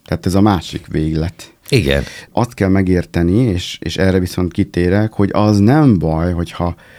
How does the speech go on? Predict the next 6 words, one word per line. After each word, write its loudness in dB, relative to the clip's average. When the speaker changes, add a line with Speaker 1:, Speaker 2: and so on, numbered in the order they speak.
Speaker 1:
ha -2
mindenki, 2
tehát -2
száz 2
emberből, 4
hogyha -2